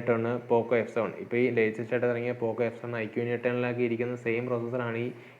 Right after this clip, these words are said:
എൺപതിനായിരം രൂപയ്ക്ക് ഇവർ ഇവിടെ വെച്ചേക്കുന്നത്. പിന്നെ അമ്പത് എം ബിയുടെ ട്രിപ്പിൾ ക്യാമറ സെറ്റപ്പ്. ഇപ്പോൾ ഈ അമ്പത് എം ബി ട്രിപ്പിൾ ക്യാമറ സെറ്റപ്പ് ഒന്നും ഒരു വലിയ പരിപാടിയായിട്ട് കാണാൻ പറ്റില്ല. കാരണം നമ്മുടെ ലേറ്റസ്റ്റ് ആയിട്ട് വന്ന നമ്മുടെ Moto എഡ്ജ് സിക്സ്റ്റി പ്രോ ഒക്കെ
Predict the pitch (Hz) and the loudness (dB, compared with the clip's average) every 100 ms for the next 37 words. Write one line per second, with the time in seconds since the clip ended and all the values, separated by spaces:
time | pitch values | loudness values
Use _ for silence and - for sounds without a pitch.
0 | - 117 113 120 120 123 117 117 113 117 | -8 -4 0 0 2 2 0 0 2 2
1 | 123 - - - 117 123 107 98 87 85 | 0 -2 -18 -10 0 0 0 -4 -6 -12
2 | - - - - - _ - - - - | -18 -20 -20 -20 -20 _ -20 -20 -20 -20
3 | - - - 117 131 147 - 127 127 135 | -20 -16 -2 0 0 -2 -6 -2 2 2
4 | 127 123 123 123 113 120 120 120 123 117 | 4 2 2 0 -2 0 2 0 -2 -6
5 | - 107 - - - - - - - - | -6 -6 -4 -8 -10 -20 -20 -20 -20 2
6 | 123 127 123 123 127 127 131 127 131 127 | 6 6 4 4 4 6 2 2 -2 0
7 | 127 127 127 127 123 127 127 127 123 123 | 0 0 -2 -2 -4 -4 -4 -2 0 2
8 | 123 113 117 120 120 - - - - 113 | 2 2 0 0 -4 -12 -18 -16 -4 2
9 | 117 117 120 120 113 113 113 104 107 107 | 4 4 4 2 0 -2 -2 -2 -2 0
10 | 110 113 117 110 117 117 113 120 117 117 | 0 0 -2 0 2 2 0 -2 -4 -4
11 | 120 117 113 113 113 113 113 - - - | -4 -2 -2 -2 -2 -2 -2 -6 -14 -16
12 | - 113 113 123 110 113 113 - 123 120 | -8 -4 0 0 0 -4 -6 -4 -2 0
13 | 120 113 120 | 0 0 0